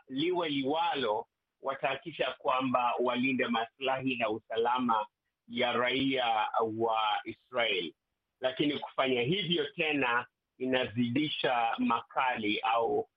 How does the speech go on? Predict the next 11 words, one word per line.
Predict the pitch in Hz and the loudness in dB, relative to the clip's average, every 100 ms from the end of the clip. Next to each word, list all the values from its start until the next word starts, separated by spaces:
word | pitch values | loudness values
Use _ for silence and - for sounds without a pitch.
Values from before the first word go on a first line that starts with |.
| _ _ | _ _
hamaki | 131 131 131 151 160 160 - 127 98 - _ _ _ | -2 2 2 2 0 -4 -4 -2 -2 -6 _ _ _
ya | 120 123 120 | -2 0 2
Wapalestina | 120 - 123 117 - - 135 117 110 _ | 0 0 0 0 -4 -2 0 2 -2 _
kuona | 127 131 127 117 | 0 2 2 0
ya | 113 - | -2 -2
kwamba | 123 123 120 117 113 - _ _ _ | 2 2 2 2 0 -4 _ _ _
pia | 143 135 117 | -2 0 2
wanaendelea | 113 113 110 113 123 113 | 2 2 2 2 2 0
kukandamizwa | - _ - 117 113 117 127 160 127 139 131 127 | -4 _ -18 -4 -2 2 2 0 0 0 0 0
na | 120 113 | 0 -2
kukaliwa | _ _ 120 123 135 113 110 | _ _ -2 0 2 2 0